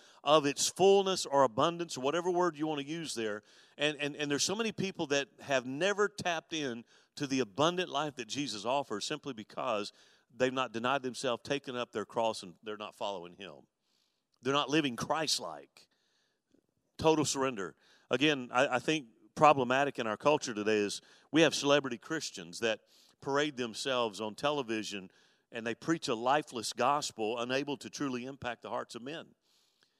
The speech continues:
And I, and I, I don't mean that to be offensive, but, but much of what's being preached, and there, there's some good content, okay? So don't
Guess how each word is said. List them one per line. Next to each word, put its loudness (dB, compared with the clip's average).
And 2
I, 4
and 0
I, 2
I 4
don't 2
mean -2
that 0
to -8
be 0
offensive, -4
but, 4
but 0
much 4
of 2
what's 2
being -2
preached, -6
and -6
there, -6
there's -2
some -4
good -6
content, -4
okay? -6
So -6
don't -6